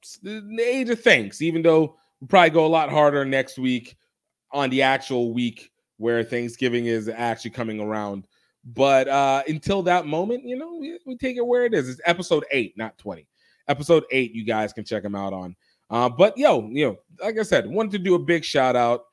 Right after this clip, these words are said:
and, and give him his credit where credit is due, because it's always good to be able to support that. But other than that, guys, yo, I do not have anything else for y'all. Look, I g-, it's short week, uh, you know,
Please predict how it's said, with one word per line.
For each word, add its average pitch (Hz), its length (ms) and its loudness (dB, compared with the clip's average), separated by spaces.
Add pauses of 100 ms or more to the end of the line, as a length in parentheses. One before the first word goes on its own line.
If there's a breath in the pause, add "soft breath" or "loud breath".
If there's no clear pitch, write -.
(340)
and, 117 360 -2
and 117 420 -2
give 143 160 0
him 143 80 -2
his 139 180 -2
credit 120 280 0
where 113 200 0
credit 110 360 0
is 101 200 -6
due, 95 220 -8
because 95 480 -8
it's - 100 -12
always 110 240 0
good 101 140 -12
to 95 80 -20
be 101 80 -8
able 98 120 -8
to 92 60 -18
support 92 460 -14
that. 82 200 -20 (800)
But 139 300 4 (720)
other 196 220 8
than 226 220 2
that, 208 400 4
guys, 196 320 2
yo, 180 220 4
I 165 180 0
do 147 120 0
not 151 280 -2
have 165 240 0
anything 156 400 -4
else 165 280 0
for 131 140 -6
y'all. 170 640 0
Look, 170 300 -2 (420)
I 139 80 -6
g-, 143 260 -10
it's 180 360 2 (160)
short 214 440 0
week, 214 460 -4 (260)
uh, 147 440 2 (400)
you 147 100 -2
know, 120 220 -4